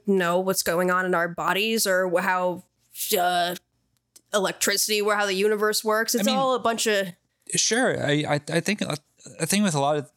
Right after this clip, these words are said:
Speaker 2: a lot of these people, um, and people now, I mean, shit that would be considered magic,
Speaker 1: Mm-hmm.
Speaker 2: um, is that, you know, he says he's talking about magnetism and electricity and all this
Speaker 1: Mm-hmm.
Speaker 2: stuff, right?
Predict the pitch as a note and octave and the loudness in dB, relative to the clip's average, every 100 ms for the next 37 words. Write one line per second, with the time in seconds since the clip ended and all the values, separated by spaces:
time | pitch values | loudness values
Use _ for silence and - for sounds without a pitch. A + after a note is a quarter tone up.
0 | _ - C3 D3 B2+ - A2+ A2 G#2+ - | _ -2 0 2 0 0 -2 -4 -8 -2
1 | A#2 A2 G#2 B2 B2 _ _ B2+ A#2 A#2+ | 0 0 -2 -6 -14 _ _ -2 -2 -2
2 | A2 G#2+ A2+ B2 C#3+ C3+ C3+ - - A#2+ | 0 0 0 0 -2 -4 -12 -12 -4 -2
3 | G#2 - - C3 A2+ - - A2 G#2 - | 0 0 -2 -2 -4 -4 -2 0 0 -2
4 | A#2 G#2+ G#2 G#2 - A2 G2+ - - - | 0 0 -2 -4 -2 0 0 -4 -8 -14
5 | - A3 G3+ F#3 D3+ A2 G2+ G2+ F#2+ _ | -2 0 2 0 0 0 0 -2 -4 _
6 | _ _ _ _ - D#3+ D3 - D#3 C#3+ | _ _ _ _ -2 0 0 -2 0 0
7 | C3 - - - - - _ _ _ D3+ | -2 -6 -12 -16 -16 -20 _ _ _ 0
8 | C#3 B2 F#3 - F3 - B2+ - B2 A2 | 0 0 0 0 -2 -2 -2 -2 0 0
9 | G#2+ A2+ A2+ G#2+ G2+ G#2 G#2+ G2 G2 G2+ | 0 0 0 0 -2 -2 -2 -2 -2 -2
10 | - A2 - G#2 G2+ G2+ F#2+ A3+ G#3 F3+ | 0 0 -2 -2 -2 -4 -2 -2 0 0
11 | F3+ A2 G#2 | -2 -6 -12